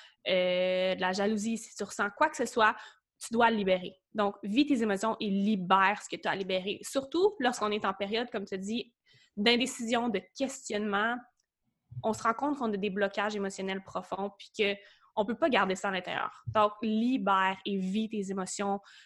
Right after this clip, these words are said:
euh, de façon illimitée, sans jugement, la façon qui t'amène le plus de bien, que ce soit d'écrire, que ce soit de taper dans un oreiller quand t'es fâché, que ce soit aller marcher en nature, mais libère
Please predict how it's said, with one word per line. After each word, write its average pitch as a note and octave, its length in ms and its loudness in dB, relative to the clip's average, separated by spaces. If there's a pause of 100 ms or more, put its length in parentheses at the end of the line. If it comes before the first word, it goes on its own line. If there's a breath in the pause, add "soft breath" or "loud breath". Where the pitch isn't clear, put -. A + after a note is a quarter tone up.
(220 loud breath)
euh, G2 100 -6 (400)
de G#3 100 0
façon A3 360 -6 (100)
illimitée, A#3+ 800 2
sans C4+ 300 -2
jugement, G#3+ 600 0 (240)
la G#3 100 -4
façon G#3+ 340 -2
qui A3+ 280 -6
t'amène G#3 280 -2
le G#3+ 80 0
plus G#3 220 -8
de G3 100 0
bien, F#3+ 260 -2
que G#3 100 -12
ce - 100 -16
soit G#3+ 160 -4
d'écrire, A#3 560 -2
que G#3 80 -12
ce - 80 -12
soit G3+ 120 -4
de G3 100 -10
taper F#3+ 180 -8
dans F#3+ 160 -4
un F3+ 100 -4
oreiller F3+ 300 -2
quand G3+ 120 -4
t'es G3 120 -10
fâché, F#3+ 340 -4
que G3 100 -10
ce - 120 -12
soit G3 300 0 (380 loud breath)
aller G3+ 180 4
marcher G#3 300 2
en A3 40 2
nature, A#3 480 2
mais G#3 140 2
libère G#3 580 4